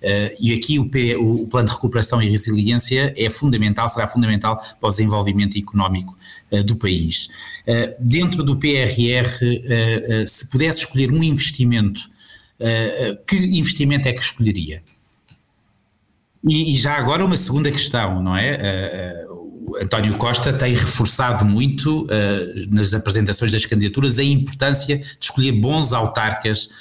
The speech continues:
para, eh, os autarcas mais capazes de conseguir aproveitar aquilo que é uma, uma, uma, uma, uma, uma bazuca económica, que é uma oportunidade única para o país.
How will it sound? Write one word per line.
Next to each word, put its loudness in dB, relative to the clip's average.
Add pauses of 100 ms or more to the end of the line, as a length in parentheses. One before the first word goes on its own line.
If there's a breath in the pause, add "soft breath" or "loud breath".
(180 loud breath)
para, 0
eh, 0
os 2
autarcas 0
mais 2
capazes -2
de -14
conseguir 0
aproveitar -2 (300 loud breath)
aquilo -2
que 0
é 0
uma, 2
uma, 0
uma, 0
uma, -8 (300 loud breath)
uma, 4 (100)
uma 0
bazuca 0
económica, -2
que -2
é 2
uma 2
oportunidade 0
única 0
para -2
o -2
país. -2